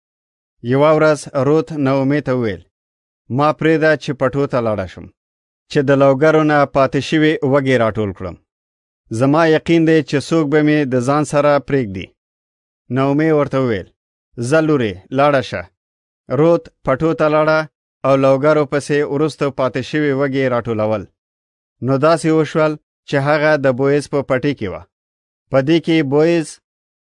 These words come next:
په خپله د بیت لحم نه راغلو او لوګرو ته یې سلام وکړو او ورته وویل، «مالک خدای مو مل شه.» او هغوی په جواب کې وویل، «مالک خدای دې بختور کړه.» بویز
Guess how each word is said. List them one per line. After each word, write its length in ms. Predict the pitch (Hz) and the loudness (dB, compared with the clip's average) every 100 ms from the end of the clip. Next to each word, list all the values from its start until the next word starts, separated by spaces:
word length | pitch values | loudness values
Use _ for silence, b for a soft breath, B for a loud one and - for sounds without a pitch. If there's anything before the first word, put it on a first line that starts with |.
| - | -4
په 60 | 143 | -4
خپله 320 | - 170 165 | 0 2 2
د 100 | 156 147 | 2 0
بیت 260 | 135 147 143 | 2 0 2
لحم 360 | 139 139 147 | 0 0 0
نه 120 | 139 113 | 0 0
راغلو 340 | 104 90 85 - _ _ _ _ - | -2 -6 -12 -18 _ _ _ _ -2
او 100 | 135 | 0
لوګرو 480 | 139 143 139 160 156 | 4 2 2 2 2
ته 120 | 151 | 2
یې 140 | 147 143 | 0 0
سلام 340 | - 139 143 | 0 0 0
وکړو 320 | 123 104 95 87 _ _ _ _ _ _ | -2 -6 -10 -14 _ _ _ _ _ _
او 120 | 143 135 | 0 2
ورته 240 | 139 139 | 2 0
وویل، 320 | 139 127 92 90 _ _ _ _ | 0 0 -2 -10 _ _ _ _
«مالک 360 | 117 127 151 175 | -2 0 2 2
خدای 300 | 170 160 165 | 2 0 2
مو 200 | 156 160 156 - | 2 0 -2 -2
مل 220 | 143 143 | -2 -2
شه.» 220 | 113 104 92 _ _ _ _ _ _ | -4 -10 -10 _ _ _ _ _ _
او 140 | 131 147 147 | 0 2 2
هغوی 420 | 127 131 139 160 | 0 0 2 2
په 180 | 160 160 156 | 2 2 0
جواب 360 | 135 135 143 143 | 2 2 2 0
کې 140 | 151 | 0
وویل، 320 | 139 127 92 95 _ _ _ _ | 0 0 -4 -8 _ _ _ _
«مالک 400 | 131 127 139 165 | -4 0 2 0
خدای 280 | - 151 151 | 0 0 2
دې 260 | 151 151 139 | 2 2 0
بختور 380 | 135 - 131 135 | -4 -2 0 0
کړه.» 220 | 123 98 - _ _ _ _ _ _ - | -2 -10 -12 _ _ _ _ _ _ -14
بویز 540 | 104 147 151 175 170 | -2 0 2 2 0